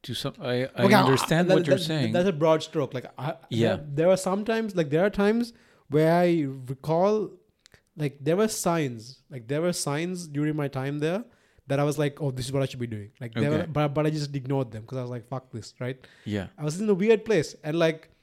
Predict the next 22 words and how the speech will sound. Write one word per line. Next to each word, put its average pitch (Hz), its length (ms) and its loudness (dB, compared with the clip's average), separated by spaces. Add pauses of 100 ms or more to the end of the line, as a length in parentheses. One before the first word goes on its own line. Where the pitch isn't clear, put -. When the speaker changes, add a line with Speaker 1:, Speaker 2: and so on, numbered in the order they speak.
Speaker 2:
'cause 165 120 -4
there, 202 180 4
'cause 180 380 0
I 160 40 2
remember, 190 380 8
I 160 60 2
remember 208 300 6
distinctly, 160 680 -8 (100)
distinctly, 151 1080 -12 (500)
one 139 280 -4
time 120 360 -10 (640)
I 139 40 -8
had 143 220 -2
a, 143 60 0 (340)
one 131 160 -4
of 151 60 -2
my 151 60 -2
professors 147 300 0
gave 135 200 0
us 135 100 -2
a 135 60 -2
take-home 135 640 -4